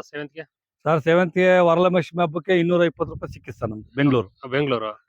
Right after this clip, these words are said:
Speaker 2: ಈಗ ನಲವತ್ತು ರೂಪಾಯಿ, ಐವತ್ತು ರೂಪಾಯಿ. ಒಂದ್ ದಿವಸ ಒಂದ್ ಮಾರ್ಕೆಟ್ ಸರ್.
Speaker 1: ಓಕೆ. ಅಣ್ಣ, ಇದು
Speaker 2: ದಸ್-
Speaker 1: ಕ-, ಕಟ್ಟಿಸ್ತೀರಾ ಅಥವಾ
Speaker 2: ಇಲ್ಲ
Speaker 1: ಲೂಸಾ?
Speaker 2: ಸರ್, ಎಲ್ಲ ಬಿಡಿ ಹೊಡಿತೀವಿ ನಾವು.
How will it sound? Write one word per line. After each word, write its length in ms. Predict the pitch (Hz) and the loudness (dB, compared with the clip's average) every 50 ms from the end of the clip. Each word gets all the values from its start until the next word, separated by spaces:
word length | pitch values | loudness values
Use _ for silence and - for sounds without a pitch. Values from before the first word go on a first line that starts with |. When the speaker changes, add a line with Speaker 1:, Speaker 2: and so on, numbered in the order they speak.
| _ _ | _ _
Speaker 2:
ಈಗ 240 | 160 165 175 170 190 | 0 2 2 4 4
ನಲವತ್ತು 520 | 185 185 185 175 165 160 170 175 - - 160 | 4 4 4 4 2 2 2 0 0 -4 -6
ರೂಪಾಯಿ, 220 | - - 160 156 | -2 0 2 2
ಐವತ್ತು 220 | 151 151 139 - | 2 2 0 -4
ರೂಪಾಯಿ. 280 | 123 - 131 117 120 147 | -10 -10 -10 -4 -2 0
ಒಂದ್ 140 | 170 180 180 | 0 0 0
ದಿವಸ 140 | 202 190 220 | 0 2 2
ಒಂದ್ 260 | 233 220 196 175 165 | 2 2 2 0 0
ಮಾರ್ಕೆಟ್ 320 | 156 147 135 - 139 - | -2 -2 -2 -4 -6 -6
ಸರ್. 340 | - - 110 - - - 123 | -6 -12 -14 -14 -12 -12 -10
Speaker 1:
ಓಕೆ. 240 | 123 117 - - - | -10 -10 -10 -10 -12
ಅಣ್ಣ, 280 | - - - - 202 | -12 -10 -6 -4 0
ಇದು 100 | 208 196 | 2 2
Speaker 2:
ದಸ್- 220 | 185 - 185 190 - | 2 2 2 0 -2
Speaker 1:
ಕ-, 40 | - - | -2 -4
ಕಟ್ಟಿಸ್ತೀರಾ 520 | 185 175 - 240 220 - - 233 254 254 | -6 -2 -2 -2 -2 0 0 2 2 2
ಅಥವಾ 480 | 240 202 - 214 190 175 160 151 143 135 | 2 0 0 2 2 4 4 2 2 2
Speaker 2:
ಇಲ್ಲ 140 | 131 190 185 | 2 4 4
Speaker 1:
ಲೂಸಾ? 160 | 190 175 147 | 4 4 4
Speaker 2:
ಸರ್, 40 | 151 | 2
ಎಲ್ಲ 100 | 175 180 | 2 2
ಬಿಡಿ 200 | 143 147 151 156 | 2 0 2 2
ಹೊಡಿತೀವಿ 340 | 147 143 127 - _ 110 | 2 2 0 -2 _ -14
ನಾವು. 140 | 110 104 - | -16 -16 -14